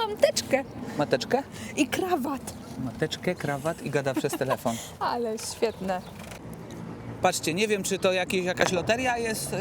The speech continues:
Speaker 2: ale generalnie chyba dzisiaj puszczę jakiegoś totolotka.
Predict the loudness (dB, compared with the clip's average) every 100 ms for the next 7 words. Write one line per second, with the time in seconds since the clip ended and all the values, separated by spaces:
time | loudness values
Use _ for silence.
0 | 0 0 0 -2 -4 -4 0 2 2 2
1 | 2 2 2 0 -2 -10 -8 0 4 4
2 | 2 0 0 0 0 2 0 0 0 0
3 | 0 2 2 2 -2 2 0